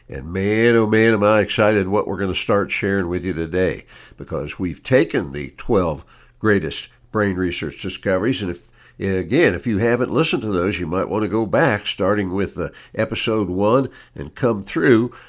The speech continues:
Uh, there's, episode one is the longest one I've done. It's, uh, I think, thirty-nine minutes.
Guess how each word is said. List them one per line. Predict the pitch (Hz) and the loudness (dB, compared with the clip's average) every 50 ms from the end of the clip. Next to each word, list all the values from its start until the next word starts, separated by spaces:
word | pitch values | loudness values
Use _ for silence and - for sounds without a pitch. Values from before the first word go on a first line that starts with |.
| _ - | _ -14
Uh, | - 76 73 71 73 69 67 71 64 50 | -12 -10 -8 -8 -8 -8 -10 -12 -14 -14
there's, | 50 62 71 76 73 - - - _ - - | -12 -12 -12 -10 -12 -14 -16 -20 _ -8 -6
episode | 117 113 135 135 - 127 123 117 90 | -4 -2 -2 0 2 2 2 2 2
one | 92 104 131 147 131 | 0 0 2 2 2
is | 110 95 - | 2 0 0
the | 95 95 | 0 0
longest | 98 113 120 127 139 143 127 - - | 4 4 4 4 4 2 0 -2 0
one | 131 135 147 | 0 0 2
I've | 143 135 131 139 | 0 0 0 0
done. | 156 143 110 87 80 | 2 4 4 2 2
It's, | 76 69 - - - | -2 -6 -6 -6 -4
uh, | - 87 85 80 | -2 -2 -2 -2
I | 78 | -4
think, | - 107 101 101 - | -6 -8 -10 -10 -10
thirty-nine | - - 101 98 98 98 92 92 98 95 95 95 90 | -8 -6 -4 -4 -2 -2 -2 -2 0 0 0 -2 -2
minutes. | 90 104 120 147 151 - - - | -2 0 0 0 -2 -4 -8 -12